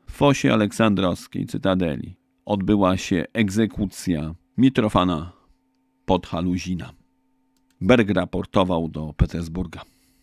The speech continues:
Egzekucja odbyła się w porządku. Śmierć nastąpiła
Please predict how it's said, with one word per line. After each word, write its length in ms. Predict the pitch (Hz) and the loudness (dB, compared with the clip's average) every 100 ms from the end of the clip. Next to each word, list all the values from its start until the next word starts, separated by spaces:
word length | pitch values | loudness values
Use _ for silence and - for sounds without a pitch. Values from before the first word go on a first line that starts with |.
| _ | _
Egzekucja 640 | 123 117 131 - 220 185 131 | 2 4 4 4 2 4 2
odbyła 300 | 117 127 117 | 4 2 4
się 200 | 113 101 | 2 2
w 80 | |
porządku. 680 | - 101 104 78 78 - - - - | 0 2 2 0 -6 -16 -20 -20 -20
Śmierć 420 | - 185 175 104 - | -14 2 2 2 0
nastąpiła 920 | 85 90 92 85 110 98 87 87 | -2 -2 -4 -2 0 2 0 -2